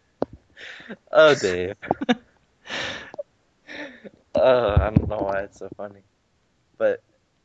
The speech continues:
Speaker 1: I'm actually changing my pick now. We're going back. I am not picking the seventy-sixers.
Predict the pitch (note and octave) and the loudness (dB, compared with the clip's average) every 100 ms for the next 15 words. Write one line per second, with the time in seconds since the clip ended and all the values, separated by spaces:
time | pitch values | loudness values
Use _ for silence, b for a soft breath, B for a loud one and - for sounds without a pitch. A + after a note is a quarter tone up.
0 | _ A2 D3 D#3+ F3 E3 D3 D#3+ C3 B2+ | _ 2 4 4 2 -2 -6 -2 -2 0
1 | A#2+ - A2 A2 F#2 F2 - _ - - | 0 0 -4 -2 -2 -4 -12 _ -20 -20
2 | _ A#2 C#3 B2+ C#3 C3+ A#2 A2+ A2+ - | _ 2 2 4 4 4 6 4 2 -2
3 | A2 A#2 B2+ A#2 - G#2+ G#2 A2 B2 A#2+ | -2 0 -2 -4 -6 -4 0 0 0 -2
4 | A2+ G#2+ G#2 A2 G2+ G#2+ - G#2 F#2 E2+ | -2 -8 -2 0 0 -2 -4 -4 -4 -6
5 | - | -10